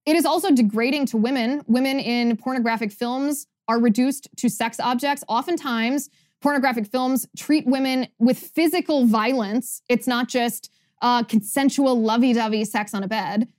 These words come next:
It's degrading to women. Women are not treated well. And that's as they're portrayed actually in the film. Off, off the film, there's incredible exploitation and abuse in the porn industry.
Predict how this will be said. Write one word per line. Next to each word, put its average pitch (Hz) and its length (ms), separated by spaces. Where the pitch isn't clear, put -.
It's - 200
degrading 269 500
to 226 100
women. 220 300
Women 220 180
are 220 60
not 214 180
treated 202 300
well. 202 340
And 285 120
that's 359 300
as 294 200
they're 311 140
portrayed 285 520
actually 285 400
in 240 80
the 214 60
film. 226 480
Off, - 480
off 403 280
the 285 80
film, 196 500
there's 262 160
incredible 330 640
exploitation 262 580
and 220 140
abuse 233 360
in 226 80
the 220 60
porn 220 240
industry. 320 600